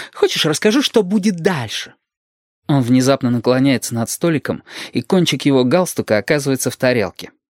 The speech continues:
«А будет вот что. Заполучив это бесценное доказательство, легавые сообразят главное, мотив преступления. До сих пор они воображали, что имеют дело с психом, которому всё равно, кого убивать.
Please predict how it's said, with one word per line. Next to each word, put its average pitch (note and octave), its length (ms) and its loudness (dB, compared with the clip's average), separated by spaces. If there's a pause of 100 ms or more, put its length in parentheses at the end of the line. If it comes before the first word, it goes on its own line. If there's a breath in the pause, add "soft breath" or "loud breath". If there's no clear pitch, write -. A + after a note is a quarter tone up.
(640)
«А E3+ 220 2
будет G3 460 0
вот G3+ 240 0
что. - 320 -8 (480 loud breath)
Заполучив A3+ 560 2
это B3 160 2
бесценное B3+ 720 4
доказательство, A3+ 960 0 (220)
легавые G3 520 2
сообразят F#3+ 520 2
главное, F#3 640 0 (200)
мотив F3+ 480 2
преступления. C3+ 720 -2 (460 loud breath)
До - 80 2
сих - 180 2
пор A#3 180 2
они A3+ 140 4
воображали, G#3+ 540 0
что G3 240 0
имеют G#3 300 0
дело G3+ 240 2
с - 80 -6
психом, D3 460 0
которому G3 420 2
всё F#3 180 0
равно, F3+ 260 0
кого G3 300 2
убивать. G3+ 480 0